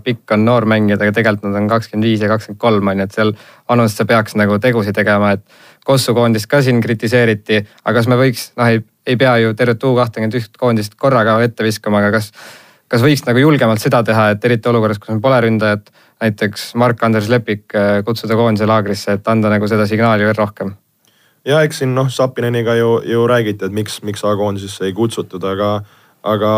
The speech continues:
Speaker 2: aga samas see on ka see võimalus just nimelt, et, äh, kas sa kutsud ta A-koondisesse või U kahtekümmend ühte, on see, et, äh,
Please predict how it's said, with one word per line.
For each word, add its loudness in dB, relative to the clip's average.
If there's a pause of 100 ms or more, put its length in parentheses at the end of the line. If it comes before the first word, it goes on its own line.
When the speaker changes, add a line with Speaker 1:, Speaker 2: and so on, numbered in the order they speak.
(140)
Speaker 2:
aga -2
samas -2
see -6
on -4
ka -2
see 2
võimalus 0 (260)
just -4
nimelt, -4
et, -8 (100)
äh, -2
kas -6
sa -4
kutsud -10
ta 0
A-koondisesse -4
või 0
U 2
kahtekümmend -2
ühte, -6
on -10
see, 0
et, -10
äh, -4